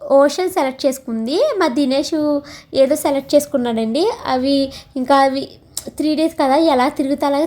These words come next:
తిరిగేస్తున్నారు అనమాట, వాళ్ళకి ఏం కనిపిస్తుందో ఏం మనకు తెలియదు. మా అన్నయ్య మాత్రము, అది చిన్నపిల్లలది అనమాట, ఇది పెద్దోళ్ళది. లాస్ట్ టైమ్ నేను ఎక్కాను, మీకు గుర్తుందా? నేనైతే ఇది తెగ అరిసేసానండి. మా అన్నయ్యకి అసలు భయమే లేదు, అస్తమానం ఎక్కుతూ ఉంటాడంట. మా అన్నయ్య అయితే భయపడలేదు. ఏంటన్నయ్య, నేనైతే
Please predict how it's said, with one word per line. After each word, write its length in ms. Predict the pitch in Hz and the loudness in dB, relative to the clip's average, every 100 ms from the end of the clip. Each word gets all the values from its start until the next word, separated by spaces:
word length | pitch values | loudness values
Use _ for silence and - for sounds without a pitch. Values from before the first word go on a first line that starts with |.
| 330 | 0
తిరిగేస్తున్నారు 580 | 285 262 302 294 294 285 | 0 0 -2 -4 -4 -4
అనమాట, 220 | 254 240 226 | -4 -2 -2
వాళ్ళకి 300 | 226 233 247 | -2 -2 -4
ఏం 80 | 240 254 | -2 -4
కనిపిస్తుందో 500 | 254 233 - 254 247 247 | -4 -6 -6 -6 -4 -2
ఏం 60 | 233 | -4
మనకు 200 | 240 226 220 | -4 -6 -4
తెలియదు. 360 | 208 214 233 539 - - - - | -4 -4 0 0 -2 -12 -18 -2
మా 80 | 269 285 | 0 2
అన్నయ్య 180 | 269 277 | 0 -2
మాత్రము, 380 | 262 262 269 320 622 - - 262 | -4 -4 -2 -2 -4 -6 -8 -4
అది 120 | 294 302 | -2 0
చిన్నపిల్లలది 520 | 277 262 285 277 240 | -2 0 2 2 0
అనమాట, 220 | 226 233 269 | -4 -4 -4
ఇది 100 | 262 | -2
పెద్దోళ్ళది. 440 | 302 208 247 240 302 | -2 0 -2 2 2
లాస్ట్ 260 | 339 302 - | 2 2 0
టైమ్ 120 | 349 320 | 0 2
నేను 120 | 277 | 0
ఎక్కాను, 260 | 277 294 285 | 0 0 2
మీకు 120 | 262 226 | 0 -4
గుర్తుందా? 400 | 254 277 262 330 508 - - | -4 -4 -2 -4 -6 -14 -4
నేనైతే 340 | 262 277 262 269 | 0 2 2 2
ఇది 100 | 294 320 | 0 0
తెగ 160 | 269 226 | 0 0
అరిసేసానండి. 680 | 247 277 294 294 254 233 247 311 | -2 -2 -2 -2 -2 -2 -2 0
మా 40 | 302 240 | 0 0
అన్నయ్యకి 240 | 240 285 | -2 0
అసలు 160 | 294 285 240 | 0 0 2
భయమే 320 | 233 233 285 285 247 | 2 0 0 0 0
లేదు, 160 | 226 262 | -2 -4
అస్తమానం 420 | 254 240 240 254 269 | -4 -6 -4 -2 -2
ఎక్కుతూ 240 | - 254 254 | -4 -6 -4
ఉంటాడంట. 440 | 233 233 220 202 240 440 - - - - | -4 -4 -4 -4 -4 -6 -8 -18 -18 -4
మా 80 | 262 254 | 0 0
అన్నయ్య 180 | 254 269 | 0 -2
అయితే 100 | 277 247 | 0 0
భయపడలేదు. 560 | 233 247 247 226 240 440 - - - 262 | 0 -2 -2 -2 -2 -4 -6 -12 -2 0
ఏంటన్నయ్య, 440 | 254 269 269 294 | 0 0 0 2
నేనైతే 260 | 294 254 254 | 2 0 -2